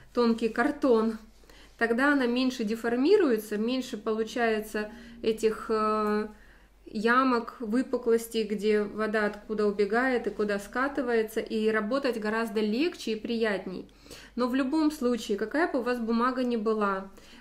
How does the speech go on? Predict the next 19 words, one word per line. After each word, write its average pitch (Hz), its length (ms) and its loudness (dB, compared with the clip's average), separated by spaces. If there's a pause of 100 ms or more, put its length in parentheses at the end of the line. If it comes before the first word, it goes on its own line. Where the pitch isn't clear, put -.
(100)
вы 240 200 0
ее 277 140 2
должны 240 380 2
хорошенько 262 720 0
промочить, 226 720 -4
да, 233 160 -2
чтобы, 208 380 -4 (140)
э, 214 640 0
она 226 340 0 (260)
сохла 240 580 0
равномерно. 220 920 0 (260)
Для 226 180 2
этого 285 320 2
вы 226 160 0
ее 226 200 2
проглаживаете 226 1000 0
много 240 500 2
раз 220 340 -2
кисточкой. - 720 -8